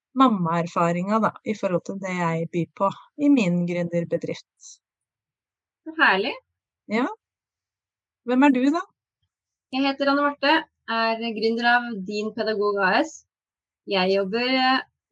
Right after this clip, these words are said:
Speaker 2: bare med A D H D. Jeg startet opp med tanken om at jeg skulle jobbe rettet kun mot foreldre til barn med A D H D. Men nå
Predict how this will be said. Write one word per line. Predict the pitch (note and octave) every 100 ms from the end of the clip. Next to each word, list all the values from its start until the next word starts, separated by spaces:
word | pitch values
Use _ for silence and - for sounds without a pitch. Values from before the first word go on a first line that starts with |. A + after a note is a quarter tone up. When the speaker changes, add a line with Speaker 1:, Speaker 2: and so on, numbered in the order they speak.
| A3+ G#3
Speaker 2:
bare | D4 A3+ F3+ F3+ E3
med | E3+ F3
A | -
D | F3+ G3+
H | F3+
D. | B3 A4+ _ _ _ _ _ _ _ _
Jeg | A3+
startet | A3+ A#3 G3+ F3 A3
opp | C4 - _ _ _ _
med | G3+ G3 G3 F#3+ G3 G3 F#3+
tanken | A#3 F#3 F#3+
om | G#3+
at | G#3+
jeg | A3
skulle | - G#3+
jobbe | F#3 G3
rettet | G3+ F#3 F#3 - - -
kun | F3+ F#3
mot | F#3 F#3 -
foreldre | F#3+ E3 E3
til | G#3 F#3+
barn | F3+
med | F3+ F#3+
A |
D |
H | F#3
D. | A#3 G4 _ _ _ _ _ _ _ A3
Men | A#3
nå | A3+